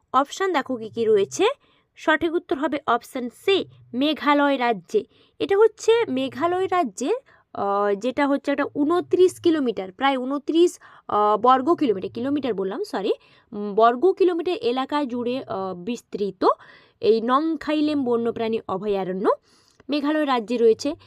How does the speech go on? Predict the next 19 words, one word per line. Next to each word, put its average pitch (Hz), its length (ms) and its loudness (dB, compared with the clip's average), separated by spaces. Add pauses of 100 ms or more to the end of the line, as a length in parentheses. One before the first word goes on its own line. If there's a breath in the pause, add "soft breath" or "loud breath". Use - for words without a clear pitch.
(260 soft breath)
এখানে 247 280 0
বেঙ্গল 254 440 0
টাইগার, 226 500 4 (380 soft breath)
তাছাড়া 285 280 0
অন্যান্য 339 640 2
বিভিন্ন 294 420 0
প্রজাতি 254 560 0
বা 262 160 2
বিলুপ্ত 320 440 2
প্রজাতির 302 500 -4
কিছু 277 240 -8
প্রাণীও 247 400 -2 (440)
এই 247 140 -4
অভয়ারণ্যে 214 560 0 (260)
লক্ষ্য 214 320 2
করা 180 220 -4
যায়। 104 160 -12 (1400)
নেক্সট 262 300 -4
প্রশ্ন, - 340 -8